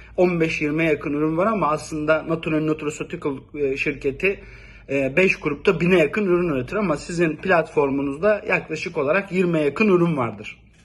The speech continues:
Şimdi buradaki, e, size aktaracağım şey ne ürün, ne May Sağlık, ne Natural, ne vesaire hiçbir şey. Mağazasını yeni alanlar, mevcut mağaza sahipleri, hepinizedir çağrım. Rica ediyorum.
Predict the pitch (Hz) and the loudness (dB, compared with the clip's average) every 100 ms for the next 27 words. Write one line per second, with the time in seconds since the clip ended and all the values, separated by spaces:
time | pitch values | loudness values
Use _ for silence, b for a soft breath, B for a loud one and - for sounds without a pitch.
0 | - - - - - B B B - 254 | -20 -20 -20 -20 -20 B B B -2 0
1 | 262 220 254 262 - 254 254 247 196 185 | 2 0 0 0 0 0 0 -4 -8 -6
2 | 175 190 233 240 226 233 233 226 240 233 | -6 0 2 2 2 4 4 4 -4 -2
3 | 240 226 233 254 226 202 202 202 - 220 | 0 2 4 6 4 4 2 -2 -4 2
4 | 220 220 214 208 190 190 190 214 214 208 | 2 2 2 0 2 -2 0 0 0 -2
5 | 202 202 196 196 185 - 180 151 190 196 | -2 0 2 2 0 0 0 0 -2 -6
6 | - - 117 113 - B B B B B | -8 -10 -10 -14 -20 B B B B B
7 | 196 277 262 226 240 233 220 233 214 151 | 2 2 0 -4 0 2 4 2 2 -4
8 | 135 120 139 202 202 226 202 208 202 185 | -6 -6 0 2 2 -2 2 2 2 -4
9 | 170 143 - 135 113 113 _ _ - 247 | -2 -2 -4 -6 -6 -12 _ _ -4 -4
10 | 247 208 170 185 160 160 - 151 131 120 | -2 -4 -2 -2 -4 -6 -2 0 0 -4
11 | - _ _ - 175 220 214 165 135 113 | -10 _ _ -6 2 4 4 0 -4 -6